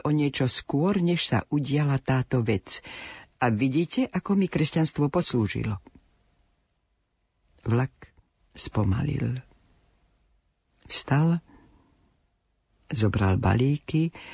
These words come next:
a ešte ďalší balíček. „Bažanty,“ povedal. A pritom pokrčil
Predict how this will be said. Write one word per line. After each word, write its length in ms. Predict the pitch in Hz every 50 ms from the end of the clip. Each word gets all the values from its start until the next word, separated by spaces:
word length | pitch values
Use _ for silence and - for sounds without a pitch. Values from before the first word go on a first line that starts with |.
| - - - -
a 160 | - 98 95
ešte 320 | 92 - - - 98 87
ďalší 640 | - - - 120 98 104 104 - - - 127 131 123
balíček. 960 | 123 127 139 139 147 147 151 147 - - - - 160 160 - _ _ - - _ _ - - _ _ _ _ _ _ _ _ _ _ _ _ _ _ _
„Bažanty,“ 880 | - - - 254 262 196 143 127 120 110 101 90 - - - - - - - _ _ - - _ _ _ _ _ _ _ -
povedal. 640 | - - 107 107 101 - - 107 - - 127 123 - - - _ _ _ _ _ _ _ _ _ _ _ _ _ _ -
A 80 | - 151
pritom 400 | - 175 165 - 156 135 120 101
pokrčil 480 | - 135 - - 131 - - - 120